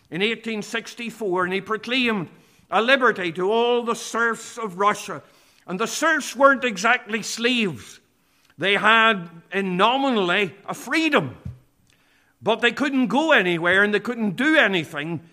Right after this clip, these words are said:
without the say-so of their master. So in reality, they were slaves. But in eighteen sixty-four, the Tsar of Russia, uh,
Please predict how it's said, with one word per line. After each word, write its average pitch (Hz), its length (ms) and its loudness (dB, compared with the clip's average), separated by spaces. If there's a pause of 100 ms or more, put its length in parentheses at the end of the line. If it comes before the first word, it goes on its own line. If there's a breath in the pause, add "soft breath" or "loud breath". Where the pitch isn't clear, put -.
(180 soft breath)
without 190 500 -2 (160)
the 165 100 -10
say-so 196 560 -2
of 180 120 -4
their 190 160 -2
master. 180 540 -6
So 175 220 -8
in 175 140 -4
reality, 202 600 2
they 180 140 0
were 175 140 0
slaves. 254 640 -4 (440 soft breath)
But 202 160 2
in 214 100 2
eighteen 285 420 0
sixty-four, 226 880 -2
the 165 140 -6
Tsar 233 380 4
of 190 140 -2
Russia, 220 460 0 (580 soft breath)
uh, 175 100 -2